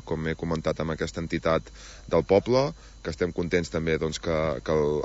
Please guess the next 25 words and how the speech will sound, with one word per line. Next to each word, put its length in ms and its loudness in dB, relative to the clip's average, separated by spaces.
el 80 -2
poble 320 2
i 60 4
el 100 -2
jovent, 480 0
eh, 200 -2
s'hi 200 -2
volqui, 320 2
i 160 4
en 80 0
breus, 320 4
doncs, 320 2
esperem 320 0
a 80 0
mitjan 320 0
setembre, 480 2
eh, 500 -10
a 540 0
l'espera 380 2
de 100 2
tenir 160 0
data 240 2
oficial 560 2
per 240 -4
la 400 0